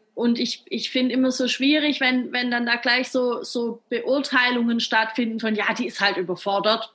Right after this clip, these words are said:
Ja, die Frau Müller-Meyer-Schmidt, die muss jetzt ihr Kind bringen, weil die ist überfordert mit der, ist ja auch klar,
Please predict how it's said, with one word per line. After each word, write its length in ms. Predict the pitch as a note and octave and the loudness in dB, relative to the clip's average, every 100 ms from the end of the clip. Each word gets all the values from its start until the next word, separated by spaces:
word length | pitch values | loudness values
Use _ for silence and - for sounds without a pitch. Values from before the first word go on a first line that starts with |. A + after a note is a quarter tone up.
| _ _ _ _ _ | _ _ _ _ _
Ja, 240 | F#3 G3 | 2 2
die 160 | - G#3+ | 2 -4
Frau 200 | - G3 | -2 -2
Müller-Meyer-Schmidt, 840 | G3+ G3+ F#3 F3+ F3+ F3 G#3+ A#3+ A#3+ | 0 2 2 4 2 0 0 0 0
die 100 | F#3+ | -4
muss 240 | G3+ G#3 | -2 -2
jetzt 160 | G3 - | -4 -4
ihr 120 | F#3+ | -4
Kind 280 | - A#3 A#3+ | 2 2 2
bringen, 260 | B3+ B3 | 2 4
weil 180 | A#3 F#3+ | 4 2
die 140 | G3 F#3 | 0 -2
ist 160 | - | -4
überfordert 540 | F#3+ F3 - G3+ A#3+ B3+ | -6 -6 -2 0 0 0
mit 100 | B3+ | 0
der, 160 | C4 | 2
ist 180 | C4 - | 2 2
ja 140 | G#3+ F#3+ | 2 0
auch 160 | G#3 | -2
klar, 460 | - G3 G3 A#3+ | -2 2 2 2